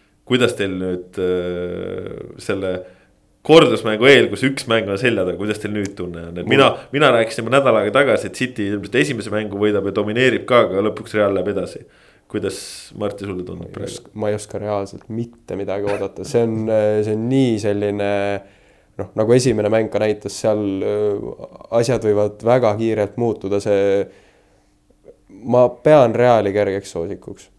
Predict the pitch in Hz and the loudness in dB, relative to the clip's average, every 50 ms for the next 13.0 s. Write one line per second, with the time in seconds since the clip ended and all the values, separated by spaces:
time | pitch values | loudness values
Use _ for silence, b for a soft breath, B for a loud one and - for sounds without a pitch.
0 | _ _ - 120 120 120 120 113 107 107 107 104 104 104 104 101 101 101 101 107 | _ _ -2 0 0 2 2 2 2 2 0 0 -2 -4 -4 -2 -2 -2 -2 -2
1 | 107 107 107 117 123 120 - - 98 - - - 104 104 101 95 98 95 92 92 | -2 -2 -2 -4 -4 -6 -6 -10 -12 -10 -6 -2 0 0 0 0 -2 -2 -4 -4
2 | - - - - - - - 104 104 104 107 107 104 101 98 98 98 92 90 92 | -6 -8 -12 -12 -12 -12 -8 -6 -6 -6 -4 -6 -6 -8 -8 -6 -6 -6 -4 -4
3 | 95 98 104 107 - - 101 104 101 107 117 117 123 113 104 110 110 110 107 - | -4 -4 -6 -6 -8 -6 -6 -4 0 0 2 2 2 0 0 0 0 -2 -4 -6
4 | - 107 98 - - 120 113 107 107 - 107 101 - _ - _ _ - 117 110 | -8 -10 -10 -6 -4 -2 -2 -2 -4 -6 -12 -12 -12 _ -20 _ _ -4 -2 -2
5 | 110 107 107 107 110 107 98 101 - - - 107 - b b b b b b b | 0 0 0 0 0 0 -2 -4 -8 -12 -14 -14 -14 b b b b b b b
6 | b b - 104 107 107 107 113 107 110 123 120 110 98 95 98 101 - - 120 | b b -4 -2 -2 0 -2 -2 -2 0 2 2 2 2 0 -2 -6 -4 -2 -2
7 | 110 107 101 104 101 98 - 98 101 - - 92 98 101 107 110 101 101 98 98 | 0 0 -2 -2 -4 -4 -4 -4 -6 -6 -6 -6 -4 -4 -2 -2 -2 -4 -4 -6
8 | 98 - _ _ - 92 92 92 95 98 98 95 98 - 82 - - 85 90 101 | -8 -10 _ _ -12 -10 -8 -8 -6 -6 -8 -8 -8 -8 -10 -10 -10 -8 -8 -6
9 | 104 101 95 95 95 95 104 98 - - - 95 98 95 95 95 - - 92 87 | -6 -4 -4 -4 -2 -2 -4 -4 -4 -10 -12 -8 -8 -6 -8 -8 -8 -6 -4 -4
10 | 87 87 87 87 90 87 - b b b b b b b b b b b _ _ | -2 -4 -4 -4 -6 -8 -10 b b b b b b b b b b b _ _
11 | _ 101 107 - 123 117 104 92 95 - - - 95 90 90 - - - - - | _ 0 4 6 6 4 4 0 -4 -4 -4 -6 -6 -8 -8 -8 -8 -10 -12 -14
12 | _ _ - 107 98 95 98 98 98 98 - - - - - - - 107 104 101 | _ _ -12 -10 -8 -8 -8 -8 -8 -10 -10 -12 -14 -14 -12 -10 -8 -6 -6 -6